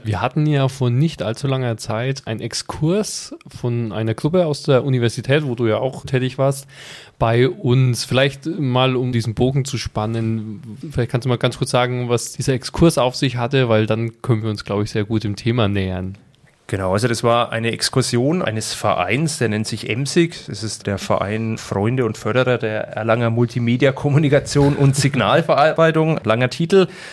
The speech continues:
Speaker 2: Genau, hat sich damals gegründet aus dem Lehrstuhl Multimedia-Kommunikation und Signalverarbeitung, an dem ich promoviert hab. Und das ist quasi ein Verein, der jährlich Firmenexkursionen anbietet für die Mitglieder, um so ein bisschen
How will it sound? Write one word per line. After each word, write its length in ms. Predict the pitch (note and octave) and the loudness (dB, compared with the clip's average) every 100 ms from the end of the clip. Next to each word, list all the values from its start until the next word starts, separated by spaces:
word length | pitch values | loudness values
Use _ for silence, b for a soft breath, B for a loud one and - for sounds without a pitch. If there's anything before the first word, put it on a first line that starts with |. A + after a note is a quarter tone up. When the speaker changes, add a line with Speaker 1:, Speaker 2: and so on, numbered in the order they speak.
| B B B B - | B B B B -2
Speaker 2:
Genau, 220 | A2+ A2 | 2 4
hat 100 | C3+ | 2
sich 140 | D3 | 0
damals 320 | B2 A#2+ C#3+ - | 2 4 2 0
gegründet 560 | C3+ D3 D3+ D3+ D3 | 0 2 4 2 2
aus 200 | - A#2+ | 0 2
dem 460 | C#3 B2 B2 A#2+ A2 | 4 4 4 2 2
Lehrstuhl 400 | A2 A2+ - B2+ | 2 2 2 2
Multimedia-Kommunikation 1000 | A#2+ A#2+ A#2+ B2 B2 B2 B2 A#2+ B2 B2+ | 2 0 0 0 0 0 -2 -2 -2 -2
und 40 | A#2 | -4
Signalverarbeitung, 720 | A2+ A2 C3 D3+ D3+ D3+ D3 | -4 -2 2 2 2 0 -4
an 80 | A#2 | -6
dem 140 | A2 | -6
ich 100 | A2+ | -8
promoviert 400 | - A#2 A#2 D3+ | -8 -6 -4 -2
hab. 200 | F3+ F3 - | -2 -4 -6
Und 800 | B2+ A#2 A2+ A2+ A#2 A2+ - - | -4 -4 -2 -4 -4 -8 -8 -6
das 100 | A2 | -6
ist 140 | - | -6
quasi 300 | - G#2+ - | -2 -2 -2
ein 180 | A2 A2 | -2 -4
Verein, 560 | - G2+ F#2+ G2 A#2+ A#2+ | -2 0 0 0 0 2
der 540 | A2+ A2 A2 G#2+ G#2+ | 4 6 6 6 4
jährlich 800 | A2 A2 A2 B2+ C3 B2 - - - | 2 2 2 2 0 -2 -6 -8 0
Firmenexkursionen 1040 | D3+ F3+ F3 - - C#3+ C#3+ D3+ D3 C#3+ | 2 4 2 -2 -4 -2 0 2 2 0
anbietet 580 | - C#3 C#3 D3+ D3+ C#3 | 0 -2 -2 -2 -2 -4
für 180 | - C#3+ | 0 2
die 100 | C#3+ | 2
Mitglieder, 540 | C#3 - C#3 C3+ B2+ | 0 -2 -2 2 0
um 140 | A#2+ | -2
so 80 | A2 | -4
ein 60 | A#2 | -4
bisschen 360 | A#2 - A#2+ | -4 -2 -2